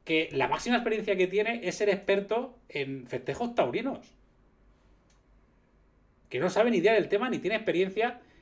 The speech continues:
que mucha gente dice, "Joder, a mí, mira, yo, el Partido Popular, sinceramente, me la trae al pairo". Aparte de que no soy de derechas, no me considero de derechas, el Partido Popular, caca. Pero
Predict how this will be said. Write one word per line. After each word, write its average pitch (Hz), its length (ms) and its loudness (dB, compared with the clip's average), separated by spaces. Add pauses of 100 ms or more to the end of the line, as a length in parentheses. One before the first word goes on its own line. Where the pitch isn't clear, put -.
(180)
que 120 120 -10
mucha 139 220 2
gente 226 240 2
dice, 180 280 2
"Joder, 175 400 -2 (720)
a 135 80 -2
mí, 202 220 2
mira, 151 260 0
yo, 190 340 4
el 131 120 -8
Partido 151 280 0
Popular, 131 480 0
sinceramente, 131 840 -4
me 123 100 -14
la 113 120 -8
trae 123 140 -4
al 107 100 -6
pairo". 95 260 -8 (500)
Aparte 123 280 -2
de 123 100 -2
que 123 120 -6
no 120 100 -8
soy 117 160 -6
de 113 80 -6
derechas, 160 320 -2
no 139 80 -6
me 123 60 -8
considero 120 340 -6
de 113 140 -6
derechas, 170 520 0 (480)
el - 80 -14
Partido 131 320 -4
Popular, 139 360 -2
caca. - 340 -6 (800)
Pero 160 500 4